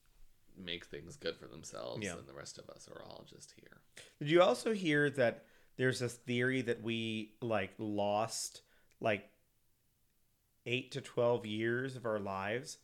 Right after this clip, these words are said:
Speaker 2: Not, uh, not us, but, um,
Speaker 1: Some
Speaker 2: like, in
Speaker 1: years are
Speaker 2: general.
Speaker 1: unaccounted for.
Speaker 2: Unaccounted for, because whenever they switched the Gregorian calendar in,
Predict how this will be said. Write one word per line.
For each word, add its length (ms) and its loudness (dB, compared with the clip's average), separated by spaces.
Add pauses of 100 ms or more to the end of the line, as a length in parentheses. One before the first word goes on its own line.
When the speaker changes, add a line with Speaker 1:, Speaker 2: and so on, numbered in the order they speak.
Speaker 2:
Not, 200 2
uh, 180 4
not 300 6
us, 360 0 (320)
but, 380 6
um, 580 -2 (380)
Speaker 1:
Some 140 -2
Speaker 2:
like, 80 8
in 60 2
Speaker 1:
years 260 4
are 60 6
Speaker 2:
general. 200 4
Speaker 1:
unaccounted 440 -2
for. 280 -6
Speaker 2:
Unaccounted 500 8
for, 200 -4
because 420 0
whenever 340 4
they 120 4
switched 320 -2
the 60 -4
Gregorian 600 4
calendar 400 4
in, 140 -2